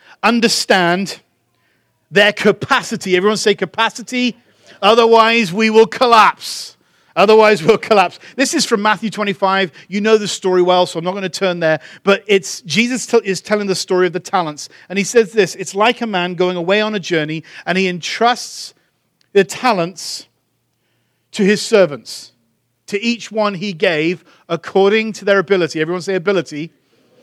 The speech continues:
Watch this. God gives each one of us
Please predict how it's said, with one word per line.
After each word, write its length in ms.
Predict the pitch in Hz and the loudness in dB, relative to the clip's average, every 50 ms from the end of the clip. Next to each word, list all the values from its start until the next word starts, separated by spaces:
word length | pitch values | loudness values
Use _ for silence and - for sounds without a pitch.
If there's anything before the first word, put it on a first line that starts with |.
| _ _ _ - - _ | _ _ _ -20 -10 _
Watch 280 | 190 190 208 - - | 0 0 0 0 0
this. 340 | 202 170 151 147 - - - _ _ _ _ _ _ 151 139 | 0 0 0 0 -6 -14 -18 _ _ _ _ _ _ -18 -2
God 460 | 131 233 262 254 214 190 185 190 160 | 2 2 4 4 4 2 2 0 -4
gives 280 | 165 196 190 175 - - | -6 -8 -6 -6 -8 -8
each 300 | 208 214 214 165 - - | -6 -6 -6 -8 -10 -6
one 180 | 220 220 196 | -4 -2 -2
of 80 | 175 165 | 0 0
us 300 | 165 170 156 - - - | 0 -2 -2 -6 -12 -14